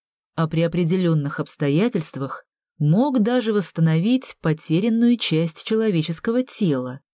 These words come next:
с помощью чар выковать ногу или даже глаз. Как и дед, передавший ему свою силу,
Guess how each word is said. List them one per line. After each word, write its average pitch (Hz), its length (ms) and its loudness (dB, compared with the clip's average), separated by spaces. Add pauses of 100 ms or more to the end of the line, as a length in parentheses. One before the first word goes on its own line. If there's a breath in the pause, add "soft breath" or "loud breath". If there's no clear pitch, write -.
(300)
с - 160 -14
помощью 151 540 -2
чар 196 520 -2 (220)
выковать 190 600 0
ногу 156 640 2 (460)
или 165 360 4
даже 165 400 -2
глаз. 185 640 -4 (640)
Как 170 320 -2
и 147 60 -2
дед, 208 480 -2
передавший 185 600 0
ему 175 280 2
свою 156 320 0
силу, 196 520 0